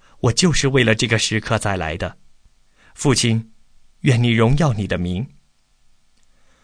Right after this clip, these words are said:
忽然，所有人听到一个声音从天上传下来说：“我已经得到了荣耀，还要再荣耀。”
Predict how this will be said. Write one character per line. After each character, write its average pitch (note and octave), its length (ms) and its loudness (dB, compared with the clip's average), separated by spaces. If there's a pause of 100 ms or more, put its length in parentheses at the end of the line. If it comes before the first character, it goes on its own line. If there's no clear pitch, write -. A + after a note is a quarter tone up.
(200)
忽 A3+ 220 2
然， A#2+ 260 2 (300)
所 D3 180 0
有 G3+ 120 4
人 A2+ 180 2
听 C#3 180 0
到 C3+ 140 0
一 A2 80 0
个 A2 140 0
声 B2 240 0
音 A2 240 0 (140)
从 A2+ 220 -2
天 B2 240 -2
上 G#2+ 280 -2
传 G2 260 -6
下 G2+ 140 -2
来 F2 160 -4
说 A2+ 340 -4 (760)
：“我 B2+ 100 6
已 A#2+ 180 4
经 E3 240 0
得 A#2 160 2
到 C#3 160 -2
了 A2+ 100 2
荣 G2+ 220 0
耀， G#2 260 2 (380)
还 - 160 2
要 D3+ 140 2
再 F3+ 260 0
荣 F2+ 220 -2
耀。” G2 240 -4